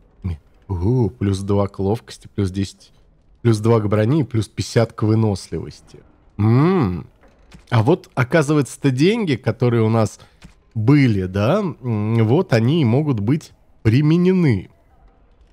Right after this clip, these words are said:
Ага. Ну что ж, учебник тени. А. Если ты меня не видишь, это не значит, что меня тут нет. Слезливая история разбойника, выросшего без любви к ласке.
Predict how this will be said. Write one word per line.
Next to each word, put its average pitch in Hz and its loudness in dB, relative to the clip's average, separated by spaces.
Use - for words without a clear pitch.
Ага. 107 2
Ну 156 4
что 147 -2
ж, - -16
учебник 127 0
тени. 90 -8
А. 160 -4
Если 135 2
ты 139 0
меня 123 4
не 135 2
видишь, 196 -2
это 110 -2
не 104 4
значит, 135 0
что - -4
меня 110 2
тут - -8
нет. 95 -6
Слезливая 110 0
история 107 0
разбойника, 113 -2
выросшего 110 -2
без 104 -4
любви 104 -4
к - -12
ласке. 101 -6